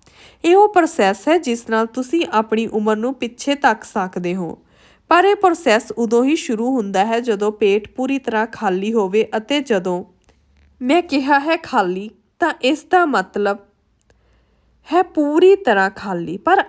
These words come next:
ਅਸੀਂ ਕੀ ਕਰਦੇ ਹਾਂ? ਅਸੀਂ ਰਾਤ ਨੂੰ ਦਸ ਵਜੇ ਡਿਨਰ ਕਰਦੇ ਹਾਂ। ਪੇਟ ਨੂੰ ਖਾਲੀ ਹੋਣ ਵਿੱਚ ਹੀ ਚਾਰ ਪੰਜ ਘੰਟੇ ਲੱਗ ਜਾਂਦੇ ਹਨ, ਜਾਣੀ ਰਾਤ ਦੇ ਤਿੰਨ ਵਜੇ ਤੱਕ ਤਾਂ ਸਰੀਰ ਖਾਣਾ ਪਚਾਉਣ ਵਿੱਚ ਲੱਗਿਆ ਰਹਿੰਦਾ ਹੈ ਅਤੇ ਸਵੇਰੇ ਸੱਤ ਵਜੇ ਉੱਠਦੇ ਹੀ ਅਸੀਂ ਫਿਰ ਚਾਹ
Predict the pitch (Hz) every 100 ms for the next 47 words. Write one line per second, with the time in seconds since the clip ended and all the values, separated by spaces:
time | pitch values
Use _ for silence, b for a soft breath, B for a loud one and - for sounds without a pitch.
0 | - - 427 - 320 214 180 180 185 190
1 | - 208 214 240 214 196 208 220 220 185
2 | 202 196 196 202 185 180 185 214 208 214
3 | 226 262 247 262 - 233 226 220 226 254
4 | 202 214 240 220 202 196 196 202 277 311
5 | 240 202 220 208 220 247 220 208 202 196
6 | 214 196 170 165 196 180 175 b b b
7 | b b _ 220 254 247 254 240 220 220
8 | 247 254 277 262 247 233 240 233 233 -
9 | 262 302 233 226 233 262 262 220 226 226
10 | 240 233 196 196 214 233 214 185 185 180
11 | 180 185 196 202 175 - 220 285 285 269
12 | 269 277 294 220 226 233 233 247 233 254
13 | 226 240 294 - 254 311 320 320 320 -
14 | 208 220